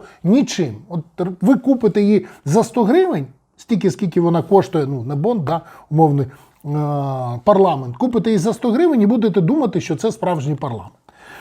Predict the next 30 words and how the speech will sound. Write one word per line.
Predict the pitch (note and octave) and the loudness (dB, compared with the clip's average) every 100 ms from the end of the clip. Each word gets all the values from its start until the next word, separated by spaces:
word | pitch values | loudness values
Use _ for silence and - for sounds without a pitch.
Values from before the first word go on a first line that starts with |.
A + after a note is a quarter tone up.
| - - - - - | -20 -18 -18 -12 2
Е, | G3+ F#3+ | 4 4
і, | A#3 C#4 C#4 | 4 4 4
бо, | F3 F#3 F3+ F3 E3+ E3 C3 | 4 4 6 4 2 0 -4
це, | - G#3 A#3+ F#3 A#2+ _ | -2 2 2 0 -2 _
бо, | D#3 D#3+ D3+ D3 C3+ B2 C3+ - | -2 0 0 -2 -6 -10 -18 -6
засилля | C3 A3 - C4+ B3 F#3 C3 - _ | 0 2 2 2 4 2 -2 -8 _
і | G3 F#3+ F3+ | -2 0 0
збільшення | A2+ C#3 A#3 A3 - E3 D3 | -2 2 2 2 0 -2 -4
кількості | B2 G#3+ - D3+ D#3 | -2 -2 0 -2 -2
таких | D3+ - F#3 | -2 -4 -2
сигарет, | - D#3+ A3 E4+ F4 C#3 | 0 2 2 0 -4 -6
де | D3 F3+ F3 E3 | 0 2 2 0
підтверджується | F3 E3 A3 E3 E3+ E3 | -2 2 2 2 0 -2
ще | - G3+ | 2 4
одним | E3+ D3+ | 4 2
дослідженням, | C#3 E3 A3+ D#4+ F#3 D#3 D3+ | 0 -2 2 0 2 0 0
останнє | F3+ G3+ D#3+ D3 | 0 0 0 0
на | C#3+ | -2
сьогодні, | B2+ D#3 A#3+ F#3 | 0 0 4 4
далі | D3 E3+ | 4 4
будемо | D3 C#3+ C3+ | 4 2 0
розпаковувати | C#3 C3+ C#3 A2+ B2 B2 B2 | -2 -6 -6 -4 -4 -6 -8
сигарети. | C#3+ C#3 G#3+ C#4+ B2 - - - _ | -6 -4 -4 -6 -12 -12 -20 -20 _
Кантар | G3+ F#3 G#3+ D#3+ | 2 2 2 0
в | |
кінці | - E3 - | 0 0 4
року | G#3+ D#4+ D#4 | 2 2 0
викотив | F3+ F#3 F3 E3 | 0 0 -2 -2
теж | C3 E3+ | -4 -4
дослідження, | C3 C#3+ G3+ B3+ F3 F3+ D#3+ | -4 -6 -2 -2 0 0 -2